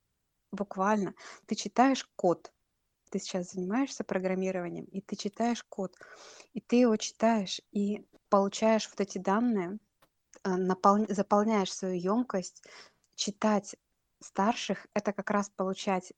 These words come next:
информацию от источника. То есть эти старшие, они могут быть... Ну, т-, если для тебя кто-то является источником чего-то, то он для тебя старший.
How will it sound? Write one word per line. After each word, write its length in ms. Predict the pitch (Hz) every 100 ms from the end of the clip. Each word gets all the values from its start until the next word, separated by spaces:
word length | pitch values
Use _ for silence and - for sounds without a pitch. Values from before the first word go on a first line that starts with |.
| -
информацию 800 | 196 190 190 208 240 - 185 -
от 160 | - -
источника. 720 | 202 - 185 - - - 185 196 _ - _ _
То 80 | 196
есть 100 | -
эти 160 | 208 202
старшие, 540 | - 269 294 - 214 -
они 240 | 190 214
могут 320 | 214 202 196
быть... 260 | 185 202 -
Ну, 140 | 208 214
т-, 160 | - -
если 260 | 226 247 202
для 160 | 202
тебя 340 | 202 202 214 208
кто-то 420 | - - 208 -
является 460 | 180 185 185 185 -
источником 680 | 185 - 302 - 226 - 185
чего-то, 400 | - - 175 - - - - _
то 100 | - 226
он 120 | 254
для 120 | 214
тебя 240 | - 202 202
старший. 680 | - 190 170 - - 202